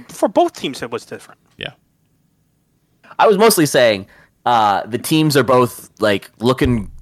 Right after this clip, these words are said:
Speaker 3: decent in the beginning of the season, yet with some really shaky hiccups that make you worry about their national con-, uh, championship contending status. Uh,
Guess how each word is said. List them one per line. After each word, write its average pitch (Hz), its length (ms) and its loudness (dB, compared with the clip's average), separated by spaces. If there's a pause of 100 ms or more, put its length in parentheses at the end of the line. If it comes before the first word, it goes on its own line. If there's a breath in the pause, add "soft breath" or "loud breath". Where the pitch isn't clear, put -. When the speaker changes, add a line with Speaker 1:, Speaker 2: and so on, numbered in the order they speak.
Speaker 3:
decent 135 480 0
in 127 240 0
the 123 260 0
beginning 131 380 0
of 127 80 0
the 127 60 0
season, 135 520 -2
yet 110 300 0
with 107 220 -2
some 101 280 -4
really 107 280 -2
shaky 110 340 -2
hiccups 113 360 -2
that 104 120 -2
make 104 220 -4
you 104 80 -4
worry 101 300 0
about 98 340 -2
their 104 120 -2
national 101 400 -2
con-, 107 280 -8
uh, 98 200 2
championship 110 540 -6
contending 113 460 -4
status. 123 500 0 (400 loud breath)
Uh, 101 320 4